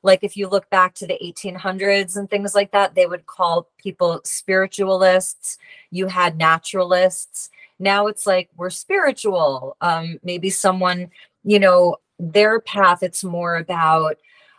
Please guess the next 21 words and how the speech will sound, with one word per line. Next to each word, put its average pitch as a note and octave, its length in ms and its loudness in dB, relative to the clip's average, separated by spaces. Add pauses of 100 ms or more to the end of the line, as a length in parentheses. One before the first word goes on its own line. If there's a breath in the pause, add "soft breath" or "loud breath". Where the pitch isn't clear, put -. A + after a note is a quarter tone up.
(100)
uh, E3 240 -6
Wiccan, D#3+ 760 0
Wicca F3 420 2
and C#3+ 400 -2 (140)
paganism E3+ 920 -4 (120)
and D#3+ 300 -4 (100)
herbalism E3 1080 0
and, D#3 480 -8
you F3 160 -10
know, D#3 360 4 (340 soft breath)
the F3+ 80 -4
divine E3+ 380 0
feminine A3 540 2
and E3+ 120 -10
the E3+ 60 -8
cycles E3+ 400 -2
of E3 100 -6
the F#3 60 -8
moon, G#3 320 -4
that G3+ 180 4
it, G#3 140 -4